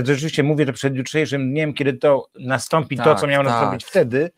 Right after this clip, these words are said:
Speaker 1: i być może jutro wieczorem zupełnie inaczej powiedział, że bardzo mądrze zrobił, że to, y, słabo. Dobra, zostawmy, zostawmy. Chodziło mi głównie o to, że po prostu, y, to nie jest tak, że, y, Lewica za taką, za taką sytuację i pokaz-, kiedy pokazuje się, prawda, jak wspaniale walczy, to od razu dostaje jakąś premię,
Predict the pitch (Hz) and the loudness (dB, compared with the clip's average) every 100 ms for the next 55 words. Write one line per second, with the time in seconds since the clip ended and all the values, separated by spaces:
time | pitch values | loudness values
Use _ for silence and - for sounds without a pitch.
0 | _ _ _ 147 135 139 165 139 147 147 | _ _ _ -6 -6 -2 -2 0 -2 0
1 | 156 135 135 151 147 127 139 151 135 139 | -2 -2 0 0 0 -4 -2 -2 -2 -4
2 | 135 127 123 127 131 117 123 123 123 123 | -4 -4 -6 -4 -4 -2 0 0 0 -2
3 | 127 117 113 117 113 117 113 117 107 113 | -2 -2 -4 -4 -6 -8 -4 -4 -2 -4
4 | 113 - 113 110 107 _ _ _ 113 98 | -4 -8 -12 -12 -12 _ _ _ -10 -10
5 | _ 127 101 107 113 123 113 110 - - | _ -8 -8 -10 -10 -10 -10 -14 -20 -8
6 | 151 170 - - - 147 190 175 170 170 | -6 -6 -10 -12 -6 -2 0 -2 -4 -4
7 | 160 143 147 135 151 - - 143 143 143 | -4 -6 -8 -10 -12 -8 -4 -4 -4 -6
8 | 135 131 127 - 143 151 135 - 139 131 | -6 -6 -8 -10 -8 -8 -8 -6 -6 -6
9 | 120 117 123 123 120 120 117 113 117 117 | -10 -6 -4 -4 -6 -6 -4 -2 -4 -6
10 | - _ _ - 120 127 - 131 123 120 | -12 _ _ -6 -6 -6 -4 0 0 -4
11 | 123 113 113 127 - 120 123 120 120 135 | -8 -8 -4 -6 -6 -18 -18 -12 -12 -12
12 | 131 117 _ 117 135 131 120 117 - - | -16 -18 _ -6 -6 -6 -10 -12 -12 -18
13 | 113 110 127 117 104 113 117 123 117 110 | -18 -18 -20 -18 -16 -12 -10 -8 -8 -8
14 | 110 110 110 117 - 110 113 113 110 123 | -8 -4 -4 -4 -6 -12 -10 -8 -6 -6
15 | 127 113 117 110 117 101 117 107 117 - | -6 -6 -4 -2 -4 -2 -4 -4 -6 -6
16 | 113 98 90 | -4 -4 -10